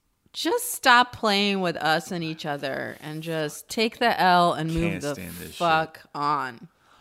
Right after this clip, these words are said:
Speaker 2: Here's the deal. Individually, great. I think I would, <laughs> I, Brittany seems like a funny person, and Yazan, you know, seems like he's very naive,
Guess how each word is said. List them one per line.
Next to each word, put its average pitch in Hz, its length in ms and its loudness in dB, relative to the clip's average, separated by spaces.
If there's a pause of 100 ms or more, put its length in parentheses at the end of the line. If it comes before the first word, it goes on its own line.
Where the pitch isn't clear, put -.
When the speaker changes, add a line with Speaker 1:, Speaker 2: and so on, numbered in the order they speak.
(300)
Speaker 2:
Here's 165 240 6
the 131 80 4
deal. 95 340 0 (840)
Individually, 156 920 4 (640)
great. 98 400 0 (640)
I 107 160 6
think 113 260 2
I 98 120 4
would, 92 300 0
<laughs> - 60 -18
I, 123 460 2 (180)
Brittany 135 420 2
seems 113 340 -2
like - 280 -2
a 110 200 0
funny 113 280 -4
person, 120 580 0 (400)
and 123 140 2
Yazan, 123 720 6
you 131 100 0
know, 107 300 4
seems 123 380 -2
like 107 180 2
he's 110 240 -2
very 101 540 2
naive, 87 600 -2